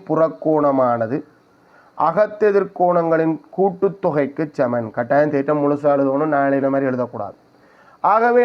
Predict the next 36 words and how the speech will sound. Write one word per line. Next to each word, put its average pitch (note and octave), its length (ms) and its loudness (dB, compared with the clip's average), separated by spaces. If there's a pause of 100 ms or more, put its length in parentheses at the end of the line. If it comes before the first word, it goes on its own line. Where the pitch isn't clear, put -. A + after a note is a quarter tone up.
நாங்கள் A3 240 4
இதுல G#3 160 2
இருந்து G3+ 200 2
என்ன G3 160 2
எழுத F#3+ 220 2
போறோம்னா, F3+ 400 4
அந்த F3 100 0 (100)
டி F#3+ 120 -4 (160)
கோணம் E3 360 2
வந்து C#3+ 220 2
எவ்வளவு D3 260 2
என்று C#3 180 -2
சொல்ல B2+ 140 -2 (100)
போறோம் A#2+ 240 -6 (200)
அப்படின்னா, A2+ 500 -4 (720)
டி E3+ 100 2 (100)
கோணம் D#3 300 2
வந்து D3+ 200 0
இது D3+ 80 2 (100)
வந்து D3+ 220 0 (400)
இந்த D3 100 -2 (100)
குறித்த D3+ 320 -4
கோணம் C#3+ 280 2
வந்து D3 140 -2 (100)
தன், C#3+ 180 0 (140)
நாங்க E3+ 240 2
கண்டுனாங்க C3 380 0 (240)
ஐம்பது, C3 360 0 (680)
இந்த F3+ 120 2 (100)
கோணம் F3+ 280 2
தந்திருக்கு D#3+ 420 0
இருபத்தஞ்சு, C3+ 580 0 (300)
ஆகவே C3 260 -2 (120)
இந்த B2+ 120 -4 (120)
கோணம் A2+ 300 -6 (280)
எழுபத்தி B2 400 -4